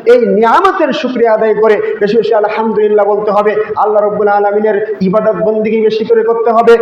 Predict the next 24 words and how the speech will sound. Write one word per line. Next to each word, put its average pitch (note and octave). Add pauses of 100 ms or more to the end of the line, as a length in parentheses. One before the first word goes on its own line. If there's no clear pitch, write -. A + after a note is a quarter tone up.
(280)
তাসবিহ A3
তাহলিল A#3+ (100)
জিকির D4+
আজকার A#3+
বেশি G#3
করে G3+
করতে G3+
হবে। G3+ (220)
আল্লাহ G3+
রাব্বুল G3
আলামিন F#3+
আমাদের F3
সেই F3+
তৌফিক E3
দান F3
করুন, E3+
আল্লাহুম্মা C#3+ (100)
আমিন। A2+ (380)
পবিত্র F#3+ (140)
কুরআনুল F3+
কারীমের G#3+ (440)
একশত E3 (140)
চোদ্দ E3+ (120)
নম্বর, F3